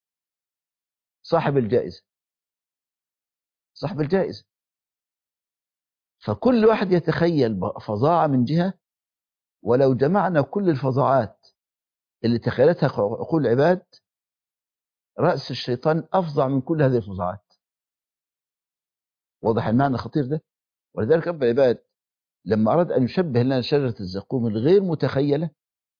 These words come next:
شبهها بأمر متخيل، رأس الشيطان. قال: "طلعها كأنه رؤوس الشياطين". أقبح منظر ممكن تتخيله،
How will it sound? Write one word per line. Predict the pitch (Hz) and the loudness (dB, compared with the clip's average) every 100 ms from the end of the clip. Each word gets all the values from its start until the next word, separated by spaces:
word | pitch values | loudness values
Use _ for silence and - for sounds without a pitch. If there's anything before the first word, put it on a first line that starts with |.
| _ | _
شبهها | - 131 113 143 214 196 170 | -6 -4 -2 0 2 2 2
بأمر | 147 165 196 170 | 2 2 0 0
متخيل، | - - 220 139 80 _ _ _ _ _ _ _ - | -2 -2 0 0 -4 _ _ _ _ _ _ _ -2
رأس | 139 170 | 0 0
الشيطان. | 151 151 143 196 131 _ _ _ _ _ _ - | -4 -10 -6 -6 -8 _ _ _ _ _ _ -4
قال: | 131 131 | -2 0
"طلعها | 165 180 156 156 151 - _ _ _ _ - | 0 2 2 2 0 -4 _ _ _ _ -4
كأنه | 131 170 170 147 131 127 123 | 0 0 0 -2 -2 -4 -4
رؤوس | 117 147 156 - | -4 -4 -6 -8
الشياطين". | 110 - 117 113 - 139 110 _ _ _ _ _ _ _ _ _ _ _ _ _ _ - | -12 -6 -4 -4 -4 -10 -10 _ _ _ _ _ _ _ _ _ _ _ _ _ _ 0
أقبح | 214 - 135 95 98 - 113 | 0 -2 -12 -6 -6 -6 -8
منظر | 139 180 165 151 131 | -6 -4 -2 -2 -2
ممكن | 151 165 139 | -4 -8 -10
تتخيله، | - 120 123 139 110 | -10 -2 0 0 -4